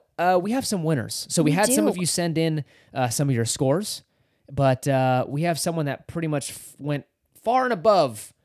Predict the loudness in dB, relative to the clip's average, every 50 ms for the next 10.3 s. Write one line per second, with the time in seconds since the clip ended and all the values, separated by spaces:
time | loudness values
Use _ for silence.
0 | _ _ _ -8 -4 -2 0 2 2 0 -2 -4 -6 -4 -2 -2 -2 -2 -6 -8
1 | -10 -8 -4 -6 -4 0 2 2 4 4 4 2 0 0 0 0 -2 0 0 -2
2 | -6 -6 -6 -6 -4 -4 -4 -2 -2 -2 -2 0 2 2 2 4 4 4 2 2
3 | 0 0 -2 0 2 4 4 4 2 2 -2 -2 -2 0 0 0 0 0 0 0
4 | 0 -2 -4 -6 -6 -2 0 2 4 4 4 2 0 -2 -2 -2 -2 0 2 2
5 | 2 2 4 6 4 4 4 4 2 4 4 4 4 4 4 6 6 6 6 4
6 | 2 2 0 0 2 2 2 2 2 0 0 -2 -4 -6 -4 -2 -2 -2 0 -2
7 | -2 -2 -2 -2 0 2 2 2 2 0 -2 -4 -2 0 2 2 2 2 0 -4
8 | -8 -4 -2 0 0 0 0 0 -2 -4 _ -6 -4 -2 -2 0 0 0 2 0
9 | 0 -2 -4 -10 _ _ _ -2 0 0 0 0 -2 0 0 2 2 2 2 2
10 | 0 0 -4 -8 -12